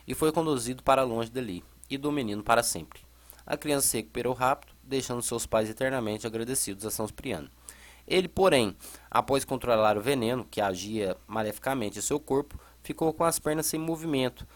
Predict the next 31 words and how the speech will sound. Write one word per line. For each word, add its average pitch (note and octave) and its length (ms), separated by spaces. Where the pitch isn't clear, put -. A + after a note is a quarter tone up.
a C#3 140
esquerda D3 380
pela A#2+ 200
picada A2+ 420
da A2+ 140
serpente C3+ 640
e D#3 100
a E3 40
direita C#3 380
pelo D3 220
esforço C#3+ 460
extremo B2 400
que - 100
foi B2+ 220
obrigado, A2+ 560
é, G2+ 280
a A#2+ 100
fazer G#2 460
até A2 260
chegar G#2+ 240
à G#2 40
fazenda. F#2 400
Pai G3 380
Cipriano, A2+ 800
pessoal, - 480
desencarnou C3 720
com D3 180
mais B2+ 500
de B2+ 100
oitenta D3+ 480
anos. A2 640